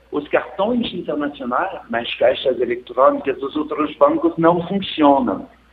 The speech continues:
Quando você olha para um site, muitas vezes ainda eu, eu moro aqui, eu tenho um registro nacional dos estrangeiros.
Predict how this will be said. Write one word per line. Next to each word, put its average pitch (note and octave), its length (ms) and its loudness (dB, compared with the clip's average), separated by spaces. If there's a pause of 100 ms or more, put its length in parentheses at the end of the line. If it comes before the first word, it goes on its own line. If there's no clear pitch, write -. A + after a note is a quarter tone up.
(200)
Quando G3 280 4
você F3+ 260 0
olha D#3 240 2
para D3 160 -6
um C3+ 140 -2
site, F3+ 440 -6 (280)
muitas E3+ 380 2
vezes F3 360 0
ainda E3 640 2
eu, C3+ 280 -2 (200)
eu G2 240 0
moro G#2 420 4
aqui, - 260 -2 (380)
eu D3+ 180 6
tenho F3 360 4
um E3+ 120 4
registro F#3+ 720 2
nacional F#3 500 0
dos E3 220 2
estrangeiros. - 840 0